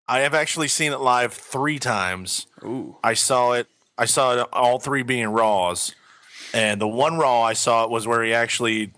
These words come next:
Speaker 1: uh, he lost the belt to Stone Cold at one of the Raws. He had won it on the night before the pay-per-view.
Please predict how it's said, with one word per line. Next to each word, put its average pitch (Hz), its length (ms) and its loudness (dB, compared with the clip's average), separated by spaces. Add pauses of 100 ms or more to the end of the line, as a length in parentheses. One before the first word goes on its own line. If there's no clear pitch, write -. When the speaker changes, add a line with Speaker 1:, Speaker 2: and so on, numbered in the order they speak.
(500)
Speaker 1:
uh, 98 440 2
he 127 160 -2
lost 123 320 0
the 120 60 -2
belt 113 300 0
to 107 60 -10
Stone 113 300 0
Cold 117 340 0
at 82 100 -4
one 113 180 2
of 110 60 0
the 101 60 0
Raws. 85 400 -2
He 120 80 2
had 113 100 0
won 143 220 2
it 131 80 -2
on 120 120 2
the 117 80 -2
night 120 220 0
before 120 440 0
the 104 60 -6
pay-per-view. 101 720 -2